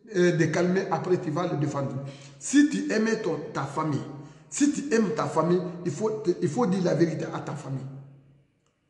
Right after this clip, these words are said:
Donc, c'est le exemple là que moi je vais vous dire. Si vous aimez Fatou Nielo, si vous aimez Ousmane Nielo, au lieu de demander libération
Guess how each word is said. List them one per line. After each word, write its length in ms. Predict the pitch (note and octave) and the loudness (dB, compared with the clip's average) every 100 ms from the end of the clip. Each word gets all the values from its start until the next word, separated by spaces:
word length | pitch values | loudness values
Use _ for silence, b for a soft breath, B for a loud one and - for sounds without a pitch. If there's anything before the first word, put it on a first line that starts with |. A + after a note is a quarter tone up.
| _ _ _ _ _ _ _ _ | _ _ _ _ _ _ _ _
Donc, 320 | D3 E3 B3+ - - - - - - _ _ _ _ _ | 2 4 4 0 -6 -12 -16 -20 -20 _ _ _ _ _
c'est 200 | - F3 | -2 2
le 200 | E3+ F3 | 2 2
exemple 400 | F#3 G#3+ F#3+ F3+ | -2 2 0 2
là 140 | E3+ | -2
que 120 | D3+ D#3+ | 0 0
moi 180 | E3 | 4
je 120 | F3+ C3+ | 4 4
vais 140 | D3+ | 2
vous 160 | A#2+ B2 | 0 -4
dire. 200 | G#2 - - B B | -6 -10 -12 B B
Si 260 | - C#4+ D4+ | 2 8 8
vous 260 | F3 F3+ - | 6 0 0
aimez 200 | G#3 G3+ | 0 2
Fatou 340 | - C3+ C#3 | 0 -2 -2
Nielo, 280 | D#3 C#3+ B2 G#2+ - B B - - _ | 0 0 -2 -6 -10 B B -20 -20 _
si 280 | - - D4 | -10 4 8
vous 260 | D4+ F3 G3 | 8 6 0
aimez 200 | G#3+ G#3+ A3 | 2 2 2
Ousmane 400 | F3+ D3 E3+ D#3 | 0 0 0 0
Nielo, 240 | D3+ C3+ B2 - B B - - | 0 0 -2 -6 B B -18 -4
au 140 | G3 | 4
lieu 280 | G#3 C#4 E4+ | 6 6 6
de 100 | G#3+ | 2
demander 520 | F3 G#3+ A3 G#3+ A3 | 2 4 4 4 2
libération 680 | E3+ E3+ F#3+ F#3 F#3+ F#3 G#3+ | 2 2 4 4 4 0 -2